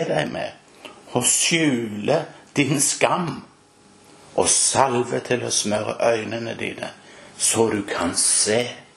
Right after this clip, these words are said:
Amen. Hvordan kjøper vi dette gullet? Hva slags valuta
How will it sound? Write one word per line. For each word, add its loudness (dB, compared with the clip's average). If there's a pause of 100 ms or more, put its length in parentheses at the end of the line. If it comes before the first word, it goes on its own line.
(1700)
Amen. -4 (1400)
Hvordan 2
kjøper 2
vi 2
dette -4
gullet? -2 (2000)
Hva 0
slags 0
valuta 2